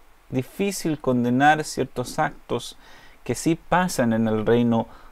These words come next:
animal y que si pasaran acá,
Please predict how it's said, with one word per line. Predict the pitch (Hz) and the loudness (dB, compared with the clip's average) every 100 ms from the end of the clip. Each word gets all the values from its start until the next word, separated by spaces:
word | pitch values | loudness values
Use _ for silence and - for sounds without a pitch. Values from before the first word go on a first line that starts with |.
| - | -12
animal | - 107 107 110 143 120 101 120 165 _ - _ - - - - - - - _ - - - - - | -4 0 2 4 4 4 2 -2 -6 _ -20 _ -20 -20 -20 -20 -20 -20 -20 _ -20 -20 -20 -20 -14
y | 110 | -4
que | 113 | -2
si | 127 | 0
pasaran | 110 107 - 120 123 | 2 0 2 2 4
acá, | 120 - 101 98 120 | 0 2 2 2 0